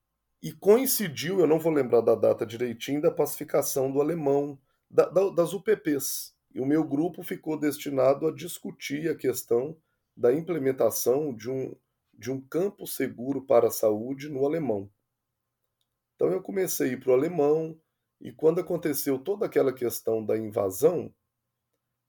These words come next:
né, do Alemão pela U P P, aquilo não tinha sido muito bem planejado. A data que foi combinada pra poder entrar foi diferente da data em que o poder público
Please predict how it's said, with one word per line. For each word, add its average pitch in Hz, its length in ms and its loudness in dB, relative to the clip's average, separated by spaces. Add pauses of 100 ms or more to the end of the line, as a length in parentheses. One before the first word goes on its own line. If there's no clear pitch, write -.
né, 151 320 2
do 123 160 0
Alemão 113 400 2
pela 107 240 -4
U 107 80 -2
P 107 140 -6
P, 165 320 -2
aquilo 165 500 -2 (640)
não 185 220 2
tinha 214 240 -4
sido 190 340 -4
muito 208 400 -2
bem 165 220 -2
planejado. 123 720 2
A 107 60 8
data 120 360 4
que - 120 -16
foi 127 200 -4
combinada 110 600 -2
pra 110 160 -6
poder 107 420 -4
entrar 131 480 2 (520)
foi 160 260 2
diferente 190 760 2
da 180 160 2
data 143 640 4
em 139 180 -4
que 131 240 -4
o 151 80 2
poder 147 420 -2
público 135 480 -12